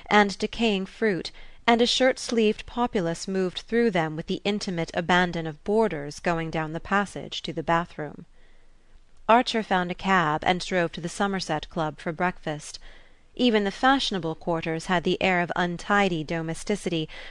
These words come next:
to which no excessive heat ever degrades the European cities. Caretakers in calico lounged on the doorsteps of the wealthy, and the Common looked like a pleasure ground on the morrow of a Masonic picnic.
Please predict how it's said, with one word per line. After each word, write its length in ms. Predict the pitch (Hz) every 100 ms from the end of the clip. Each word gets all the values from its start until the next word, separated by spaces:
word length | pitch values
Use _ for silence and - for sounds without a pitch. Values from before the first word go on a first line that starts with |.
| -
to 100 | 233
which 260 | 240 -
no 200 | 226 226
excessive 500 | 285 - 247 226 226
heat 340 | - 233 185 -
ever 180 | 170 175
degrades 600 | 180 180 196 185 151 -
the 100 | 185
European 640 | 160 156 147 - 240 180
cities. 580 | 156 - 151 143 135 - - - - - - -
Caretakers 800 | - 254 233 220 185 - 170 165
in 80 | 180
calico 580 | - 214 202 190 160 156
lounged 500 | 160 170 160 160 -
on 120 | 156
the 80 | 160
doorsteps 640 | 185 185 - 165 - -
of 80 | 151
the 100 | 170
wealthy, 460 | 180 190 - 156 151 - - - -
and 200 | 226 220
the 100 | 240
Common 520 | - 269 254 180 175
looked 300 | 185 - -
like 160 | 196 208
a 60 |
pleasure 400 | - 247 240 220
ground 420 | - 165 147 151
on 100 | 165
the 60 | 165
morrow 400 | 175 185 170 156
of 120 | 156
a 60 | 165
Masonic 560 | 160 - 190 170 156 -
picnic. 500 | 208 - 151 -